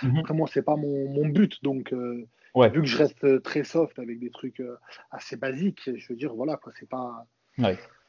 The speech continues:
Speaker 2: c'est assez basique, quoi. C'est pas ce que
Speaker 1: Ok.
Speaker 2: je recherche, euh, tout court.
Speaker 1: Et, euh,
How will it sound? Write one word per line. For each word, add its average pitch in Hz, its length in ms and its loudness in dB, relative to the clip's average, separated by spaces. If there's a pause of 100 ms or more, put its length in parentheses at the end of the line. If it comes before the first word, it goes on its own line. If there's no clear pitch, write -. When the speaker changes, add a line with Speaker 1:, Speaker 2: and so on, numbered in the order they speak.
(840)
Speaker 2:
c'est - 160 -4
assez 123 240 0
basique, 131 340 -2
quoi. - 160 -14
C'est - 160 -16
pas 123 100 -8
ce - 80 -14
que - 100 -6
Speaker 1:
Ok. 123 100 2
Speaker 2:
je - 60 2
recherche, - 440 -4
euh, 107 140 -6 (460)
tout - 100 -20
court. - 380 -16 (800)
Speaker 1:
Et, 123 180 12
euh, 117 220 12